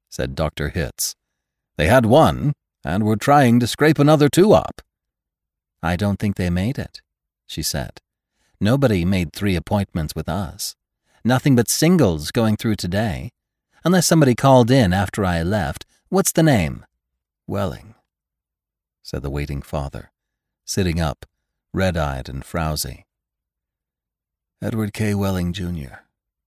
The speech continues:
is the name of the happy father-to-be." He raised his right hand, looked at a spot on the wall, gave a hoarsely wretched chuckle.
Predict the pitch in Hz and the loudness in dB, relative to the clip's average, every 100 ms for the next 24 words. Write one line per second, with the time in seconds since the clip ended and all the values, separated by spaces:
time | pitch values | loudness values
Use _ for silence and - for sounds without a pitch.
0 | _ 98 78 - 80 82 80 76 80 87 | _ -12 -10 -6 -6 -4 -6 -8 -12 -14
1 | 76 90 - 55 _ _ _ _ - 82 | -12 -12 -14 -18 _ _ _ _ -10 -8
2 | 78 - - 73 104 _ _ _ _ _ | -10 -14 -18 -18 -20 _ _ _ _ _
3 | _ _ _ _ _ _ _ _ _ _ | _ _ _ _ _ _ _ _ _ _
4 | - 82 90 90 82 82 95 92 95 98 | -8 -4 -2 -2 -4 -4 -2 -4 -4 -4
5 | 92 71 - _ _ _ _ _ _ 101 | -4 -6 -12 _ _ _ _ _ _ -8
6 | - 78 76 - 110 107 85 78 76 71 | -6 -6 -6 -2 0 0 0 -2 -4 -4
7 | 69 69 _ _ _ _ _ _ _ - | -6 -10 _ _ _ _ _ _ _ -10
8 | 76 76 98 95 - 78 82 87 71 - | -8 -6 -4 -4 -6 -6 -6 -8 -10 -10
9 | - 80 - - | -8 -8 -12 -20